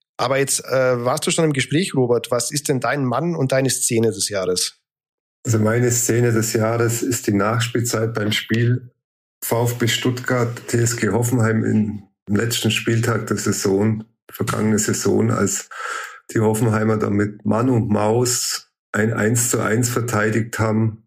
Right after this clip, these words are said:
Speaker 2: äh, wo ich gedacht hab, das wär,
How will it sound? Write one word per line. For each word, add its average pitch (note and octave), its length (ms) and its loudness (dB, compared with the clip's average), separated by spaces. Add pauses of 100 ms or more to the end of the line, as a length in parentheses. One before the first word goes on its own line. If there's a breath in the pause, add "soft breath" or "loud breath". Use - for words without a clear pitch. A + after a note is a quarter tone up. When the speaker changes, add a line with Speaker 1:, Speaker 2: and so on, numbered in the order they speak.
(140)
Speaker 2:
äh, G2 260 0
wo G#2+ 160 2
ich - 160 -4
gedacht G#2+ 460 -2
hab, A2+ 240 -4 (160)
das - 300 -8 (680)
wär, - 480 -4